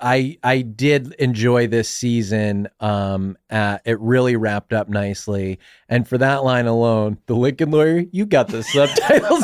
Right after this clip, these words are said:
Speaker 1: on.
Speaker 2: Ding. <laughs>
Speaker 1: Seal of approval. I do wanna talk about too that, uh,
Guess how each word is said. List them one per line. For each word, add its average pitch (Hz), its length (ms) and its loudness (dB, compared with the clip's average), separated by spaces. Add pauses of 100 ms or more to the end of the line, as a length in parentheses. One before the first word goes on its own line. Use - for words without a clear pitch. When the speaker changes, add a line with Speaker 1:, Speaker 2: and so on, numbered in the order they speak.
(120)
Speaker 1:
on. 320 400 4
Speaker 2:
Ding. 330 340 2 (920)
<laughs> 254 60 2
Speaker 1:
Seal 190 280 4
of 170 80 2
approval. 160 640 2 (600)
I 160 120 4
do 185 200 2
wanna 214 220 4
talk 175 220 0
about 139 280 2
too 143 300 2
that, 120 320 0 (380)
uh, 120 440 2